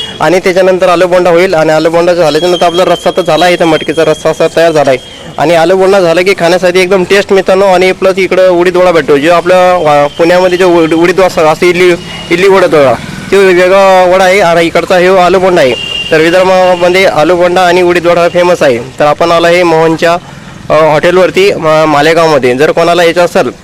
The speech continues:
तर मालेगावमध्ये येऊ शकता. आणि मोहन टी पॉइंट सेंटर आहे आणि एकदम जुन्या बस स्टँडपासून पाच मिनिटाच्या अंतरावर हॉटेल आहे. तर, अ, इथं म्हणजे नाश्ता असं फेमस आहे मित्रांनो, मालेगावमध्ये स्पेशल आहे.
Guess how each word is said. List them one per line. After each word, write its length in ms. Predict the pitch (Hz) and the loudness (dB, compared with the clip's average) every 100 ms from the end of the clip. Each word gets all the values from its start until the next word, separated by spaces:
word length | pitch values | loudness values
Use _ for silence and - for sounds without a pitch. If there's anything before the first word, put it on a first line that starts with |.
| - - - - | -20 -20 -20 -2
तर 220 | 170 175 - - | 0 2 0 -4
मालेगावमध्ये 560 | 143 160 180 180 175 | -2 0 0 0 2
येऊ 100 | 180 | 2
शकता. 320 | 185 170 - 180 | 0 -2 -2 -2
आणि 420 | 143 165 175 180 | 0 0 0 0
मोहन 480 | 170 170 170 185 190 - - - - | -2 0 2 0 -2 -8 -12 -8 -2
टी 80 | 180 | 0
पॉइंट 280 | 180 185 180 | 2 0 0
सेंटर 340 | 175 170 180 | 0 0 0
आहे 180 | 180 175 | 0 0
आणि 220 | 160 165 | 0 2
एकदम 440 | 175 175 190 196 | 0 0 0 0
जुन्या 200 | 175 175 | 0 0
बस 120 | 202 180 | 0 0
स्टँडपासून 500 | 190 185 180 196 196 | -2 -2 0 0 0
पाच 240 | 180 170 | 0 -2
मिनिटाच्या 300 | 175 165 175 | -2 0 0
अंतरावर 340 | 170 175 180 | 0 0 0
हॉटेल 220 | 170 165 170 | 0 0 0
आहे. 180 | 139 117 - - - - - | 0 -4 -12 -20 -20 -20 -8
तर, 380 | 160 170 175 175 | -2 0 2 2
अ, 40 | 160 - - - - | 0 -6 -20 -10 -4
इथं 180 | 175 | 0
म्हणजे 180 | 190 190 | 0 2
नाश्ता 340 | 190 175 - 190 | 2 0 0 -2
असं 200 | 185 202 | 0 -2
फेमस 280 | 180 190 190 | 0 0 0
आहे 40 | |
मित्रांनो, 280 | 190 180 185 | 0 0 0
मालेगावमध्ये 560 | 175 165 170 175 175 170 | 0 0 2 2 0 0
स्पेशल 380 | - 185 202 | -2 -2 0
आहे. 100 | 196 | 0